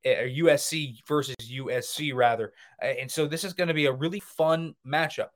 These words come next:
Uh, it's Kedon Slovis versus J T Daniels. Now, both schools, the quarterback advantage, which was probably towards Pitt, J T Daniels is legit.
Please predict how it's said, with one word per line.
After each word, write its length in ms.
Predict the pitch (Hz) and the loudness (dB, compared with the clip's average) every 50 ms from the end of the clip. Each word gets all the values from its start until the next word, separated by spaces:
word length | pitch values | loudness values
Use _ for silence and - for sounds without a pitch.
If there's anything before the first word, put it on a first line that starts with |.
| _ _ _ - | _ _ _ -6
Uh, 180 | 135 135 131 135 | -4 -2 -2 -2
it's 260 | 143 147 147 147 - | -2 -4 -8 -12 -14
Kedon 320 | - - - 185 208 202 214 | -14 -12 -10 -10 -8 -8 -6
Slovis 400 | - 202 196 196 196 196 185 160 | -4 -2 -2 0 0 -2 -4 -4
versus 280 | 143 165 165 165 156 | -8 -6 -6 -6 -8
J 200 | 139 143 151 143 | -6 -4 -4 -4
T 240 | 139 - - 131 113 | -4 -6 -8 -10 -10
Daniels. 640 | 104 104 104 120 139 151 180 196 214 240 226 - - _ _ _ _ _ _ _ _ _ _ _ _ _ _ _ _ _ _ _ - | -10 -8 -6 -6 -4 -4 -4 -4 -4 -4 -6 -10 -16 _ _ _ _ _ _ _ _ _ _ _ _ _ _ _ _ _ _ _ -8
Now, 200 | - 131 143 190 | -2 4 6 6
both 360 | 214 156 127 147 202 247 247 - | 6 6 6 6 6 6 6 2
schools, 760 | - - - - 254 359 392 349 311 302 302 294 - - - _ _ _ _ _ - | -4 -6 -4 -2 2 2 4 4 2 0 -2 -4 -8 -12 -16 _ _ _ _ _ -20
the 80 | - | -20
quarterback 540 | - - - 254 285 349 349 311 277 254 247 | -8 0 2 2 2 2 2 0 0 0 0
advantage, 320 | 226 208 214 214 214 208 202 | -2 -4 -4 -4 -4 -4 -4
which 160 | 202 190 - | -6 -6 -8
was 100 | 220 - | -10 -4
probably 320 | - 185 180 202 220 226 | 0 0 0 0 0 -4
towards 260 | 220 226 220 208 208 | -4 -2 -2 -2 -2
Pitt, 460 | - - - 277 294 269 214 - - _ _ _ _ _ _ _ _ _ _ _ _ _ _ _ _ _ _ _ _ _ _ | -4 -6 -2 0 0 0 0 -2 -8 _ _ _ _ _ _ _ _ _ _ _ _ _ _ _ _ _ _ _ _ _ _
J 180 | - - - | -8 -6 -6
T 120 | 208 - 330 | -6 -8 -8
Daniels 460 | - 208 214 262 320 269 214 - - | -4 -2 -2 0 0 -2 -6 -6 -8
is 100 | 160 143 | -10 -10
legit. 400 | 135 127 127 151 175 143 - - | -10 -8 -4 -2 -2 -2 -4 -6